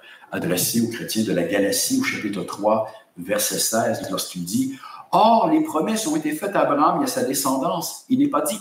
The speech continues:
et aux descendances », comme s'il s'agissait de plusieurs,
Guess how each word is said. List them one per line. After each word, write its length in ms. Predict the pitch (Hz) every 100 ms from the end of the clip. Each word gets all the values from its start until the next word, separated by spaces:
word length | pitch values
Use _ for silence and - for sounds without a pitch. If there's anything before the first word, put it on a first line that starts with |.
| -
et 100 | 131
aux 140 | 123
descendances », 1300 | - 170 - - 139 131 - - - - - - - - - _
comme 140 | -
s'il 160 | 117 127
s'agissait 440 | 123 120 110 147
de 80 | 113
plusieurs, 640 | 95 101 92 101 117 -